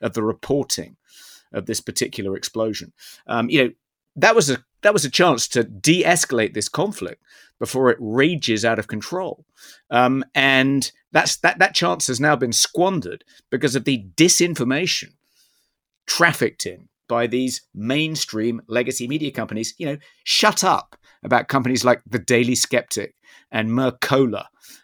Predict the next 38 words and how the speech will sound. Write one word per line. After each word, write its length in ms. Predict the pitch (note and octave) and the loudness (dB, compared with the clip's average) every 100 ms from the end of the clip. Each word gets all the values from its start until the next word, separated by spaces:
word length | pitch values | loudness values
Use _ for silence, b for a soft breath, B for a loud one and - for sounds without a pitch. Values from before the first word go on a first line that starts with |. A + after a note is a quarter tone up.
| B | B
um, 400 | A#2+ A2+ A2+ A2+ - | -2 0 0 -2 0
uh, 280 | A#2+ A#2 A#2 | 4 4 2
you 140 | - A#2+ | 0 0
know, 120 | G#2+ | 0
and 160 | A#2 - | -2 -2
Trial 460 | - D#3 D3 C3 | 0 4 6 4
Site 360 | G#2+ - F#2+ - | 2 0 -2 -4
and 140 | A#2+ - | -10 -4
Epoch 420 | D3 - C3+ A#2+ | -4 -2 -2 -2
News, 640 | A2+ B2 A#2+ F2 - - - B B B | 0 2 0 -2 -6 -8 -10 B B B
trafficking 500 | - C3+ C3+ C3 A2 | 0 0 0 -4 -2
in 120 | G#2 | 0
misinformation 640 | A#2+ - G#2+ G#2+ A2 G#2+ | 2 2 -2 -2 -4 -4
and 80 | G#2 | -4
disinformation. 520 | A#2 G#2 A2+ A#2+ A#2+ | -4 -4 0 0 0
Nothing 340 | D#3 A#3+ B3 G#3 | 2 2 4 4
they've 200 | F3+ F3+ | 4 4
ever 240 | F3+ F#3 F3+ | 4 4 4
said. 380 | - F3 C#3 | 4 4 2
They 100 | - | -2
get 240 | D#3+ - - | -2 -2 -4
things 200 | A#2 G#2+ | -6 -2
wrong, 180 | F3 G#3+ | -2 -4
of 100 | - | -4
course 240 | A3 - | -4 -2
they 140 | A2+ | -4
do, 240 | F#2+ G2+ F2+ B B | -2 -2 -4 B B
but 140 | - A3+ | -6 2
nothing, 440 | A#3+ - G#3+ F3+ _ _ _ _ | 2 2 -2 -2 _ _ _ _
nothing 260 | - A3+ G#3 | 0 0 2
they've 180 | F3 - | 2 4
ever 180 | E3+ D#3+ | 4 4
said 220 | - A#2 | 4 2
has 160 | B2 - B B B _ _ _ | 0 -4 B B B _ _ _
been 100 | A3+ | 4
in 80 | A#3 | 4
the 80 | G3 | 2
same 360 | - D3+ B2+ | 2 2 0